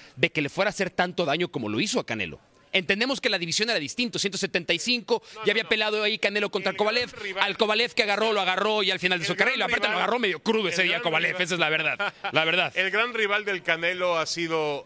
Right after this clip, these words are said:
Speaker 2: eh, Gennady
Speaker 1: Gennady
Speaker 2: Golovkin.
Speaker 1: Golovkin, es que es eso, cuando nos acordemos de Canelo, son las tres peleas de Gennady Golovkin, pero ¿de qué nos vamos a acordar también?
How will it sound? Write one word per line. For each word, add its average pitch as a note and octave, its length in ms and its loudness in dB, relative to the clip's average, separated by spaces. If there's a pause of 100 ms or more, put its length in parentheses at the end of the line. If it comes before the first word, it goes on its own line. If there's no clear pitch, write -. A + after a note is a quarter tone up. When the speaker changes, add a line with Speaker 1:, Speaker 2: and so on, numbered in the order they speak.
(140)
Speaker 2:
eh, B2+ 260 -2
Gennady B2+ 280 -2
Speaker 1:
Gennady D4+ 240 2
Speaker 2:
Golovkin. E4+ 420 0
Speaker 1:
Golovkin, - 80 -6
es B3+ 80 2
que D#4 80 -2
es C#4 80 0
eso, C#4 180 0
cuando G#3 220 2
nos G#3+ 140 -2
acordemos B3 400 -2
de C#4 60 -2
Canelo, A3 360 0 (220)
son B3+ 160 0
las C#4+ 100 -2
tres C4 240 0
peleas A3+ 300 0
de A3+ 80 2
Gennady G3+ 260 0
Golovkin, A#3+ 340 0
pero A3+ 160 2
¿de G#3+ 80 0
qué D4+ 120 0
nos D#4 120 0
vamos D4 240 0
a B3+ 40 0
acordar A3+ 280 0
también? G#3+ 440 0